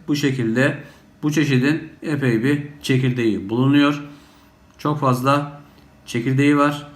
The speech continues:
Ee, tadına baktık, kahvaltılık olarak tükettik. Gerçekten lezzetli bir çeşit, verimi de bol. Ve şimdi bunların tohum almayı göstereceğiz. Ve daha sonrasında bu tohumları sizlerle paylaşmayı düşünüyorum. Bir tane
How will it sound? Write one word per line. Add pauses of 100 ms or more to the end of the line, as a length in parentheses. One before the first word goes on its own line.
(460)
Ee, (260)
tadına
baktık, (140)
kahvaltılık
olarak
tükettik. (180)
Gerçekten
lezzetli
bir
çeşit, (320)
verimi
de
bol. (420)
Ve
şimdi
bunların
tohum
almayı
göstereceğiz. (420)
Ve
daha
sonrasında
bu
tohumları (200)
sizlerle
paylaşmayı
düşünüyorum. (540)
Bir
tane